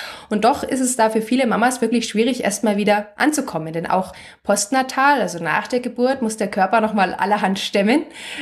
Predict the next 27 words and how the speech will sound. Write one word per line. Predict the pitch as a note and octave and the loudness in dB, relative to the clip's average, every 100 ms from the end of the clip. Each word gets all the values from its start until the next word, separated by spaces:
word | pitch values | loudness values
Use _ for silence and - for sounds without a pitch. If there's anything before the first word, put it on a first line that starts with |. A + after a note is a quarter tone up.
| B3+ | 0
Ähm, | G#3+ G#3 G#3 G3+ | 0 2 -2 -2
man | G#3 | 0
muss | A3+ | 0
sich | A3+ G3+ | 0 0
erst | A3 G#3+ | 0 0
auf | |
so | G#3+ G3+ | 0 0
ein | G3 | 2
kleines | G3 F#3 F3+ - | 2 0 0 -2
Wesen | F3+ A3 B3 | -2 0 0
einstellen, | A#3+ B3+ C4+ C4 | -2 -2 0 0
man | F#3+ | 0
muss | F#3+ | -2
es | - | -2
erst | F3+ - | -4 -2
mal | F3+ | -4
kennenlernen. | D#3+ E3+ G3+ A3+ B3 C#4+ D#4+ - - - - | -2 -2 0 2 2 2 0 -6 -18 -20 -4
Und, | A3 A3 G#3+ G#3+ | 2 2 2 2
ähm, | G#3+ G#3+ G#3+ - | 2 0 -4 -8
viele | A3+ C4+ D4 | 0 2 4
Mamas | A3+ A#3 C#4 C#4+ - | 2 2 0 -2 -8
sind | - B3 A#3+ | -2 2 2
auch | A#3 | 2
da | G3 | 2
dann | A3+ A#3 | 2 2
auch | G#3 G#3 | -2 -2
sehr | - G#3 A#3+ | 0 2 2